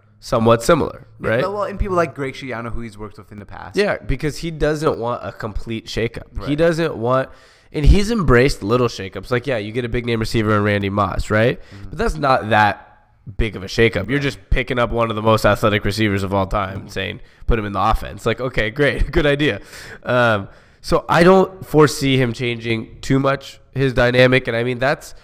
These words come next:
Speaker 1: part of honestly something that I think can help and hurt him sometimes.
Speaker 2: Right.
Speaker 1: For example, we've talked about this. We've, we haven't talked about on the show, which we'll get to, like the Malcolm, Malcolm Butler kind of thing.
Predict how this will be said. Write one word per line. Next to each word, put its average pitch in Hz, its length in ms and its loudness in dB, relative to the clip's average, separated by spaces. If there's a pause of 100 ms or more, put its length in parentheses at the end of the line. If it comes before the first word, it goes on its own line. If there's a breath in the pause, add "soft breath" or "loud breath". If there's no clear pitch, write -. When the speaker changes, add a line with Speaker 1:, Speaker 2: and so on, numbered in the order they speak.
(360 soft breath)
Speaker 1:
part 143 340 6
of 139 480 4 (760)
honestly 131 400 -2
something 131 400 -6
that 123 460 -2
I - 80 -6
think 127 300 -4
can 107 120 -6
help 113 300 -2
and 113 200 -2
hurt 127 200 -2
him 139 100 -6
sometimes. 139 560 -2
Speaker 2:
Right. 101 160 -16 (160 loud breath)
Speaker 1:
For 123 160 -4
example, 110 420 -2
we've 110 140 -4
talked 107 280 -2
about 110 260 4
this. 110 160 0
We've, 110 200 0
we 113 120 2
haven't 127 140 2
talked 123 160 -4
about 117 100 -4
on 110 80 -4
the 104 60 -8
show, 104 200 -4
which 104 160 0
we'll 95 80 -2
get 101 180 -8
to, 92 120 -10
like 98 120 -12
the - 60 -10
Malcolm, 110 460 -8
Malcolm 107 300 -4
Butler 113 280 -2
kind 131 160 0
of 127 80 -2
thing. 147 280 -4